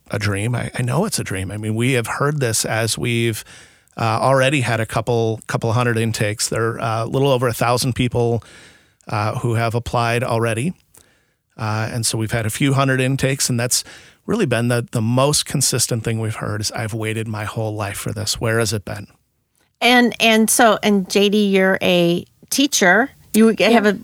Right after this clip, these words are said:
Speaker 2: a, a biology teacher, is what you were saying. So that's where, that's your past. But what
Speaker 3: Yeah.
Speaker 2: will you, so here you're gonna be taking everything up to the next level.
Speaker 3: Yeah, so I have a little bit of experience in administration in my, in my previ-, in my previous professional experience as well. But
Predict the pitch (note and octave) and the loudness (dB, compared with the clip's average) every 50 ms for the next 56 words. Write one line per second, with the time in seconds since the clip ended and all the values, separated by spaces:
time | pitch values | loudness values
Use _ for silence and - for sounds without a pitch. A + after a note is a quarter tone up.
0 | - - G3 F#3 G#3+ G3 F#3+ F#3 F3 D#3+ D#3+ D#3 - - C#3+ - - - - - | -4 -2 0 4 4 4 4 4 4 2 2 0 -2 -4 -8 -10 -10 -12 -14 -16
1 | - - - _ - F3 F#3 G3+ - - G3+ G3 G#3+ A#3+ - - F#3+ F3 E3 G3+ | -18 -20 -18 _ -6 -2 0 0 2 4 4 4 4 4 4 2 2 4 4 2
2 | A3 - G#3+ F#3+ G3+ G#3 G#3 - A3+ G#3+ G3+ F#3+ G3 F#3 G3+ G3 G3 - - A3 | 2 2 2 4 4 4 4 4 4 4 6 4 4 4 4 2 2 2 0 0
3 | G#3 - - B3+ A3 G3+ F#3+ F#3+ F3 - - - - - G#3+ G3+ A3+ A#3+ G#3+ A3+ | 0 2 4 4 6 6 6 4 2 0 -4 -2 2 2 4 6 6 6 6 6
4 | A#3+ A#3 A#3 A3+ A#3 A3 - - - A3 G#3 G3+ F#3 F#3 F#3+ - - G3+ F#3+ - | 6 4 4 4 4 2 2 2 2 2 2 2 0 -4 -10 -12 -12 -10 -6 -2
5 | D4 D4 D4 B3+ A3 G#3+ G3+ G#3+ G#3+ G3 A3 G#3 G3+ G3 G3 F#3+ - - G3+ F#3+ | 0 2 4 4 4 4 4 2 2 2 4 2 2 2 2 0 0 0 0 0
6 | - G3 F#3+ F#3 F3 F3+ - F#3+ F#3+ F#3 - - - - F3+ E3+ D#3+ - - - | 0 0 0 0 -2 -2 -2 -2 -2 -2 -4 -6 -8 -4 -4 -4 -4 -4 -4 -4
7 | F#3 F#3+ F#3 - - - - _ _ _ _ _ _ _ - C#4 C4+ G#3+ - - | -2 -2 -2 -4 -6 -10 -12 _ _ _ _ _ _ _ 0 2 2 2 2 0
8 | - - D4 D4+ D#4 D#4 D4 C4+ C4+ B3+ C4 B3 A3+ A#3 A#3 - - - G#3+ G#3+ | 2 2 2 2 4 4 4 4 4 4 4 4 4 2 0 0 0 0 2 2
9 | G#3 G#3+ G3+ - A3 G#3 G#3 G#3 G3+ G3+ F#3+ - - G3+ G3 - - G3+ G3 F#3+ | 2 2 0 0 0 2 2 2 2 0 0 0 0 0 0 0 0 0 0 2
10 | G3 F#3+ F#3+ G3 G3 F#3+ F#3+ F#3+ - - - - - G#3+ G#3+ G3+ G3 G3 - - | 2 0 2 0 0 0 -2 -4 -6 -8 -14 -8 -4 -2 -2 -2 -2 -2 -2 -2
11 | F#3+ F#3 F#3 - G#3+ G3+ G3 F#3 F#3 F3+ - - G3+ F#3 F#3+ G3 - - - G3 | -2 -2 0 0 0 0 0 0 -2 -2 -2 -2 0 0 0 -2 -2 -4 -4 -4
12 | - F#3+ F#3 F3 - - G3 F#3+ G3 - - - G3 G3 G3 G3 - - G3 F3 | -2 -2 -2 -2 -2 -2 -2 -2 -2 -4 -4 -4 -4 -2 -2 -4 -4 -4 -6 -4
13 | - G3+ G3 G#3 G3+ G#3+ G3 - - | -2 -2 -2 0 0 0 -2 -2 -4